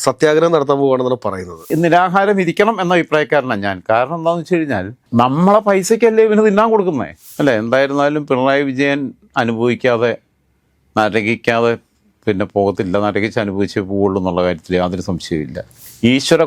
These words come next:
Speaker 2: കോപം എന്നൊക്കെ പറയുന്ന ചെറിയ സാധനമൊന്നുമല്ല. കാരണം ഈശ്വരനോടാണ് കളിച്ചേക്കുന്നത്. ഇവനെ ചാനൽ ചർച്ചകളിൽ വിളിക്കുന്ന ചാനലുകൾ ഇനി പ-, പുനഃപരിശോധിക്കണം. ഏതായിരുന്നാലും സോഷ്യൽ മീഡിയയിൽ ഉണ്ണുകയും ഉറങ്ങുകയും വിസർജിക്കുകയും ഒക്കെ ചെയ്യുന്ന ഒരു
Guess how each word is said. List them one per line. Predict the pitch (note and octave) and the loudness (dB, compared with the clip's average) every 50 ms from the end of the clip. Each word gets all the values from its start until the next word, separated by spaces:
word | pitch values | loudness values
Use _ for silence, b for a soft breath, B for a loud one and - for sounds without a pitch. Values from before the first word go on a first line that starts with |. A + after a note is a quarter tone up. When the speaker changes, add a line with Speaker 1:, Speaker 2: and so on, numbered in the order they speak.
| C3+ | 2
Speaker 2:
കോപം | C#3 C#3+ C3 B2 C3 C3+ | 2 2 2 2 0 0
എന്നൊക്കെ | B2 A#2+ A#2 - G#2 A2+ | 0 0 -4 -2 -2 0
പറയുന്ന | G#2 G#2 G2+ G#2 F#2+ A2+ | 0 0 0 0 -2 -2
ചെറിയ | F2 F#2+ G2+ F#2+ G2 | 0 0 0 0 0
സാധനമൊന്നുമല്ല. | G2+ F2+ E2+ E2+ E2+ D#2+ D#2 - - - - - _ _ _ _ _ b b b b b b b - | -2 -4 -4 -6 -8 -8 -10 -12 -14 -16 -18 -18 _ _ _ _ _ b b b b b b b 0
കാരണം | G#2+ G#2+ G#2+ A#2 A#2 A2+ A2 | 0 0 2 0 -2 0 0
ഈശ്വരനോടാണ് | A2+ G#2+ - - B2+ A2+ B2+ C#3 C3+ B2+ A#2+ G#2 G2 G#2+ - - - _ | 0 0 0 0 0 0 0 0 2 2 2 0 0 -4 -6 -10 -10 _
കളിച്ചേക്കുന്നത്. | - F#2+ F2+ - G2 F#2+ E2+ F2+ F2 E2 E2 - - - - C#3 | -4 -4 -4 -4 -4 -6 -6 -6 -8 -10 -10 -12 -14 -8 -4 -2
ഇവനെ | D#3 F#3 G#3 A3 - - | 0 2 0 0 0 0
ചാനൽ | - C#3+ C3+ C#3 D3+ E3 F3 E3+ D#3 - | 0 2 2 2 0 0 -2 -4 -2 -2
ചർച്ചകളിൽ | D#3+ B2 - - C#3+ C#3 C3+ C#3 C3+ C3 A#2+ | -4 -2 -2 0 0 0 2 0 0 -2 -2
വിളിക്കുന്ന | B2 A2 G#2 - - B2+ A2+ A#2 B2+ C#3 - | -2 -4 -4 -2 -4 -4 -2 -2 -4 -4 -4
ചാനലുകൾ | - A#2 A2+ A2+ G#2+ G2+ G#2+ G#2 A2 G#2+ | -4 -2 -2 -2 -2 -2 -2 0 0 -2
ഇനി | G2 C3 G3 G#3+ | -2 -4 -2 -2
പ-, | G3 C#3+ - - _ | -2 -2 -2 -6 _
പുനഃപരിശോധിക്കണം. | B2+ A2+ F#2+ - F2+ E2 - F2+ E2+ - A#1 D#2+ - - - A2+ D3+ | -6 -4 -2 -4 -6 -4 -6 -8 -8 -6 -6 -8 -8 -2 0 2 2
ഏതായിരുന്നാലും | G#3 A#3+ A#3 G3 F3 D#3+ D#3 D3 C#3 C3 D3 D#3 D#3 - _ - | 4 4 4 2 2 0 0 0 0 -2 -2 -6 -10 -16 _ -2
സോഷ്യൽ | - C#3+ D3+ D#3+ D#3 - G3+ G3+ F#3+ F3 | 0 2 2 2 2 0 0 0 0 0
മീഡിയയിൽ | E3+ E3 D#3+ D3 D#3 D#3+ D#3+ D#3 D3 | 0 0 0 2 2 0 0 0 -2
ഉണ്ണുകയും | C3+ C#3 C#3 C#3 C#3 C#3 C#3 C#3 C3+ B2+ | -2 -2 0 0 0 0 0 0 0 0
ഉറങ്ങുകയും | A#2+ B2 A#2 A#2+ B2+ B2+ A#2+ B2 B2+ B2 B2 B2+ - _ _ _ _ _ _ _ - A#2 | 0 -2 -4 -4 -4 -4 -2 -2 -2 -2 -4 -8 -14 _ _ _ _ _ _ _ -4 -4
വിസർജിക്കുകയും | A2+ - - C3+ B2 A#2+ A#2+ C#3 C3 - - C3+ C3+ C3 B2+ B2 A2 | -2 0 0 0 0 0 -2 -2 -4 -2 -2 0 0 2 0 0 -4
ഒക്കെ | - - A#2+ A2 - | -2 -4 -4 -2 -2
ചെയ്യുന്ന | A#2 A2+ G#2+ A2 G#2+ A2 A2 A2+ A#2 | -2 -2 -2 -2 -2 -2 -2 -2 0
ഒരു | A#2+ B2 | -2 -2